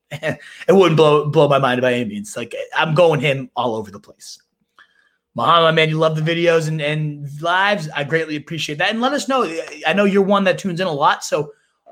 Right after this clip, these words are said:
what are some other things we could be doing better or, or differently or thing, content you wanna see? Let me know. I'm glad you love it as is, but I know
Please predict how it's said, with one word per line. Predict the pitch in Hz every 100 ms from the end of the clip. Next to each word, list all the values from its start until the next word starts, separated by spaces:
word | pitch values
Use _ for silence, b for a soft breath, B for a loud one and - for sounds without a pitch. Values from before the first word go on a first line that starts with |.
| _
what | 143 202
are | 220
some | 208
other | 208 208
things | 208
we | 160 160
could | 202 175
be | 185
doing | 160 175 185 156
better | 160 196 214
or, | 160 156 147 147
or | 143 135 117
differently | 180 165 220 214 214
or | 151
thing, | - 175
content | 156 180 180
you | 165
wanna | 151 170 156
see? | - 196 247 _ _ _ _
Let | 175 208
me | 240
know. | 196 226
I'm | 143 139
glad | 185 180
you | 160
love | 175
it | 196
as | 165 156
is, | 208 170
but | 160 139
I | 156
know | 175 175 160